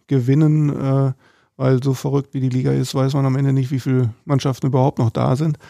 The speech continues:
Deshalb müssen wir einfach jedes Spiel gewinnen. Also wird, wird auch sicherlich kein einfaches Spiel, aber ich denke, wir spielen zu Hause in unserem Wohnzimmer und da sollte nichts anbrennen.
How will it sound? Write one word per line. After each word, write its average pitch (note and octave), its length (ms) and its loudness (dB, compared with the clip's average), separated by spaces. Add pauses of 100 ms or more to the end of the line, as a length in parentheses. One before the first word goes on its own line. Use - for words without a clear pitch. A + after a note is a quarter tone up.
(360)
Deshalb B2+ 300 0
müssen C3 260 -2
wir - 60 0
einfach A#2+ 160 -2
jedes B2 240 -2
Spiel - 160 -6
gewinnen. C#3 320 -4
Also - 400 -6
wird, D#3+ 480 -4
wird D#3 280 0 (300)
auch D#3 200 0
sicherlich D#3+ 500 -2
kein D3 200 2
einfaches E3 440 0
Spiel, F3 340 -2 (760)
aber C3+ 200 0
ich B2 80 -4
denke, C3+ 240 -2
wir C3+ 60 0
spielen B2+ 220 -2
zu A#2+ 140 -2
Hause C3+ 460 0
in C3+ 140 -4
unserem B2 300 0
Wohnzimmer B2+ 540 0 (180)
und C#3+ 220 -14
da A#2 100 0
sollte B2 460 -4 (100)
nichts B2 220 -20
anbrennen. C3+ 400 -6